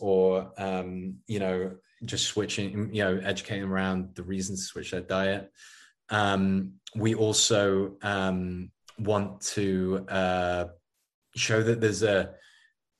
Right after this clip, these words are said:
a very, we're intent on doing this in a very specific way with humanity and, um, you know, and creating an ecumenistic organization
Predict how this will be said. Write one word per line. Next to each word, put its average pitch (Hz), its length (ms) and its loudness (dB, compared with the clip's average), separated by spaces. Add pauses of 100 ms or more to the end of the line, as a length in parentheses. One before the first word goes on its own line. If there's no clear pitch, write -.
(440)
a 113 100 2
very, 139 280 6
we're 123 560 2
intent 120 460 0
on 110 180 -2
doing 117 300 2
this 113 200 0
in 110 60 -4
a 98 40 -6
very 95 200 -6
specific 92 560 -6
way 80 500 -6 (100)
with 101 380 0 (400)
humanity 101 960 -2
and, 92 640 -2
um, 92 600 -2 (200)
you 113 160 2
know, 98 300 2 (100)
and 98 280 -4
creating 101 360 -2
an 98 80 -2
ecumenistic 98 800 -4
organization 95 880 -2